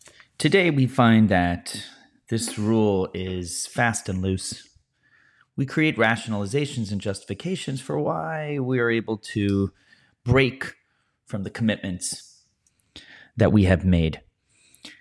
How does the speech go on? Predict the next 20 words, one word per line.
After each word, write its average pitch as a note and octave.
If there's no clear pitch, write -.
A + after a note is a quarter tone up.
In A#2+
reality, G#2
this C3+
is B2+
part A#2+
of G2+
the G#2
breakdown F#2+
of G2
society F2+
today E2
and -
is A#2
a -
great E3
challenge B2
that G#2
our G2+
world A2
faces. -